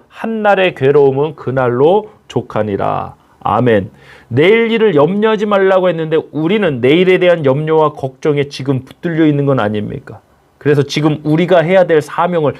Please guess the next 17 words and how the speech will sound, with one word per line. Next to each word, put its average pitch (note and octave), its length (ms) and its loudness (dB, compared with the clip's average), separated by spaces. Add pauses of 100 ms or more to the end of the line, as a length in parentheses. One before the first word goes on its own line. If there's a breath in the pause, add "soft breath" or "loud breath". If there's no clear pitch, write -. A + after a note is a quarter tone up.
(120 loud breath)
잊고 D3+ 340 0
있지는 D3 380 -2
않습니까? G2 640 -8 (1300 soft breath)
어떤 G3 300 2
어르신이 G3+ 360 2
이런 F#3 200 0
말씀하셨습니다. D3 920 -2
"전쟁 G#3 440 2
중에도 G3 380 -2
밥은 F#3 360 -4
먹었고 D#3+ 560 2
애는 D#3+ 360 2
낳았고 C#3 340 0
심지어 G3 460 -6
우린 C3+ 260 -4
예배도 C#3+ 460 2
드렸습니다." G#2+ 600 -4